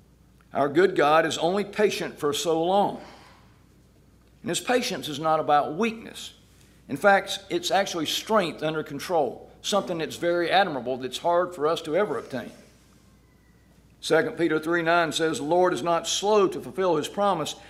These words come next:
as some count slowness, but is patient toward us, not wishing that any should perish, but that all should reach repentance." He's providing us, his vineyard tenants,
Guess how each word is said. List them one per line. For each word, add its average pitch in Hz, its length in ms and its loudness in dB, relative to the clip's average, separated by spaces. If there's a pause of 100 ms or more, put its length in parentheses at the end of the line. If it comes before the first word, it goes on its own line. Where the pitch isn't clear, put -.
(100)
as 147 160 0
some 214 280 0
count 190 300 -2
slowness, 214 640 -2 (880)
but 180 120 2
is 160 140 -2
patient - 640 -4
toward 135 360 -2
us, - 420 -6 (540)
not 175 280 2
wishing 180 320 0
that 151 160 -2
any 208 220 0
should - 220 -8
perish, 185 440 0 (240)
but 147 180 0
that 151 120 2
all 170 640 0
should - 240 -6
reach 170 440 -4 (140)
repentance." - 640 -10 (1900)
He's - 160 -8
providing 175 560 -4
us, - 380 -6 (360)
his 196 220 -2
vineyard 170 440 -2
tenants, 131 440 -6